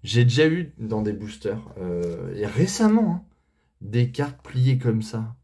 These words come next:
Alors, a priori, ce serait pas toute la sœur.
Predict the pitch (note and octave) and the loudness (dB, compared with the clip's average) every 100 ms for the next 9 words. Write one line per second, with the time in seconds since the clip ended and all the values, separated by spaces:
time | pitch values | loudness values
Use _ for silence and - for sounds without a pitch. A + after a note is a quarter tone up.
0 | _ _ _ _ _ _ _ _ - G#2+ | _ _ _ _ _ _ _ _ 0 2
1 | G#2 - _ _ _ _ _ _ _ - | 2 -4 _ _ _ _ _ _ _ -4
2 | B2 - C#3+ D3 C3 - - _ _ _ | -4 -4 4 6 6 2 -4 _ _ _
3 | _ _ _ _ _ _ _ _ _ _ | _ _ _ _ _ _ _ _ _ _
4 | - A#2 - A2 C3+ C3+ - _ - - | -6 -2 4 2 2 -2 -4 _ -20 -20
5 | - - _ _ - F#3 D#3 B2+ A#2 A2 | -20 -20 _ _ -8 -6 -4 4 4 4
6 | F#2+ G#2 | -6 -10